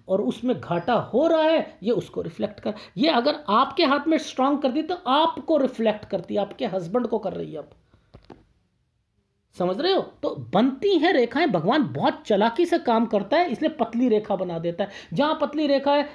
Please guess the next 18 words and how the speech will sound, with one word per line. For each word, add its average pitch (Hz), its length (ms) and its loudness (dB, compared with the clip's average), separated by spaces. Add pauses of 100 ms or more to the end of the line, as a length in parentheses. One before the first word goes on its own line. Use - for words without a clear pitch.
(120)
ये 240 80 0
आप 220 240 0
दे-, 220 260 -4
यार 269 180 -4
इनके 226 280 0
हाथ 214 200 -2
में 247 100 -2
क्यों 254 280 -2
आ 240 60 -2
रही 262 160 -2
है, 370 60 -8 (400)
यानी 196 220 2
इनके 226 240 -2
हस्बैंड 233 340 0
से 262 120 0
रिलेटेड 190 380 -2
है 156 120 -8
ये। - 140 -18